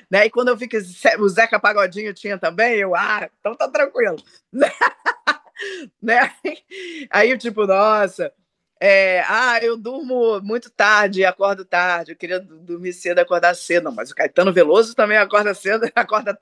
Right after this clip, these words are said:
tarde, então tá, tá tranquilo, sabe?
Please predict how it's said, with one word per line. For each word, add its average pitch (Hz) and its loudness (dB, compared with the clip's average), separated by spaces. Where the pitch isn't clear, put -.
tarde, - -8
então 226 -4
tá, 247 -10
tá 254 -2
tranquilo, 294 -2
sabe? 240 2